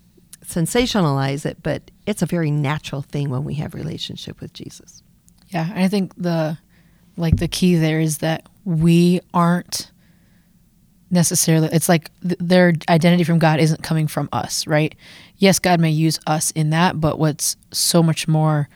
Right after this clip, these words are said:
Speaker 2: valuable is, like, when we give them the opportunity to hear it themselves,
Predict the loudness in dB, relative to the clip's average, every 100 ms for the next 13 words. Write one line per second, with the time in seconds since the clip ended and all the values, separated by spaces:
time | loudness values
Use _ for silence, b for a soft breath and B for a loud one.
0 | b b b b -8 -2 0 0 -2 -2
1 | -4 -4 -6 -8 -2 0 0 -2 -4 -4
2 | 0 2 0 -2 -2 -2 -4 -6 -4 -2
3 | -2 -6 -8 -4 -4 -4 -6 -6 -6 -6
4 | -8 -6 -8